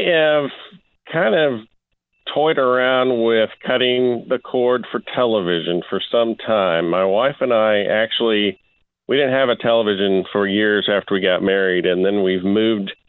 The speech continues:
in with her mother for the last seven years or so to help her out. And she watches more television, so she's had cable, but we have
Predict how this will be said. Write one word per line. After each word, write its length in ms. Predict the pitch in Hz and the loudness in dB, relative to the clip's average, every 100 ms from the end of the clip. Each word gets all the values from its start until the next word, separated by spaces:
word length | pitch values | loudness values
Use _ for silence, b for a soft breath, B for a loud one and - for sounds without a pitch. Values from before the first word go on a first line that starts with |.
| _ _ - | _ _ -4
in 160 | 107 | 0
with 140 | 107 95 | 0 0
her 120 | 92 | -2
mother 380 | 95 101 101 98 | 0 2 0 -2
for 100 | 98 | -2
the 60 | |
last 300 | 90 90 87 - | 0 2 0 0
seven 240 | 101 95 92 | -2 0 0
years 280 | 87 87 | 0 0
or 140 | 82 82 - | -2 -4 -2
so 300 | 87 82 80 - | 0 0 -2 -4
to 120 | 85 | -2
help 260 | 95 113 - | 0 -2 -2
her 300 | 117 110 98 | -2 0 2
out. 320 | 85 80 - - _ B B B _ | 0 0 -4 -12 _ B B B _
And 120 | 110 - | -4 0
she 60 | |
watches 420 | 160 139 127 131 110 | 2 2 0 -2 0
more 180 | 107 98 | 0 0
television, 800 | - 156 147 110 101 104 101 101 | 0 2 2 2 0 0 -2 -2
so 560 | - 104 98 98 92 87 - | 0 2 2 0 -2 -4 -2
she's 140 | 110 104 | -2 -2
had 300 | 147 139 139 - | -2 -2 -2 -6
cable, 500 | - 120 113 113 110 - _ _ _ _ | -4 -2 0 0 -2 -6 _ _ _ _
but 160 | - 101 | -2 -2
we 400 | 95 127 139 151 | 0 0 0 -2
have 360 | - 104 107 | -2 -2 0